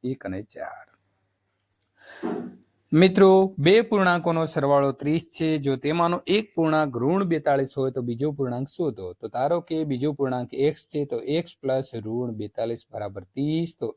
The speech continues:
એક્સ બરાબર ત્રીસ પ્લસ બેતાલીસ, તો એક્સ બરાબર બોતેર. સંખ્યા રેખાની મદદથી નીચેના પૂર્ણાંક લખો. તો ઋણ બે કરતાં બે ઓછા. તો વિદ્યાર્થી મિત્રો, ઋણ બે કરતાં બે ઓછા તો આવશે ઋણ ચાર.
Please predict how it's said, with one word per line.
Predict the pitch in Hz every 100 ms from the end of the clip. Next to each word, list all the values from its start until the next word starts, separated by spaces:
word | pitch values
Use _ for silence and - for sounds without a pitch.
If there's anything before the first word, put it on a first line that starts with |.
| _
એક્સ | 143 160 -
બરાબર | 123 117 113 117
ત્રીસ | 110 _ 165 175 -
પ્લસ | 113 113 117
બેતાલીસ, | 113 101 95 87 87 -
તો | - -
એક્સ | 147 -
બરાબર | 107 95 95
બોતેર. | 143 123 - - 90 92 _ _ - - - -
સંખ્યા | - 190 190 208
રેખાની | 190 180 185 170
મદદથી | 147 139 147 147 151
નીચેના | 143 120 120 139 135
પૂર્ણાંક | 131 123 117 117 127
લખો. | 160 160 147 95 92
તો | - 104
ઋણ | 117 151 185 196 202
બે | 170 135 147
કરતાં | 147 117 113 -
બે | 120 110 147
ઓછા. | 143 113 98 - 98 82 _ _ - - _
તો |
વિદ્યાર્થી | 156 143 151 165 170
મિત્રો, | 156 147 156
ઋણ | 123 135 175
બે | 156 165
કરતાં | 160 151 151
બે | 151 156
ઓછા | 151 151 - 139
તો | 131
આવશે | 110 107 - 110
ઋણ | 101 113 127
ચાર. | 135 - 107 80 87 87